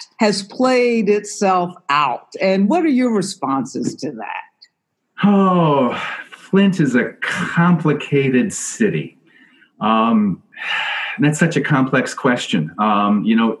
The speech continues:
Speaker 2: certainly, um, you're right. The, uh, you know, the, the, the switch to, you know, the Flint River was in,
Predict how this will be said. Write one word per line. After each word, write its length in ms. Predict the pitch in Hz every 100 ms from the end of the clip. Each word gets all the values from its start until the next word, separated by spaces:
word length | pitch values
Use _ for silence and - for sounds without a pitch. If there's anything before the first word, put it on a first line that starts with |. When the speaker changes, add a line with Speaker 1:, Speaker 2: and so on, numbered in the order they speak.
| _
Speaker 2:
certainly, 880 | 127 - - - 170 147 123 113 101 - _ _ _ _
um, 500 | 101 95 95 95 90 - - -
you're 220 | 147 127 117
right. 380 | 123 104 78 -
The, 280 | 101 98 98
uh, 260 | 95 90 87 - _
you 100 | 107
know, 300 | 92 95 92
the, 280 | 107 98 80
the, 140 | 90 -
the 100 | 101
switch 500 | - 131 131 - - -
to, 640 | 117 107 104 98 90 - - -
you 120 | 107
know, 100 | 101
the 80 | 98
Flint 200 | 127 95
River 300 | 104 107 101
was 340 | 95 95 87
in, 420 | 101 92 90 85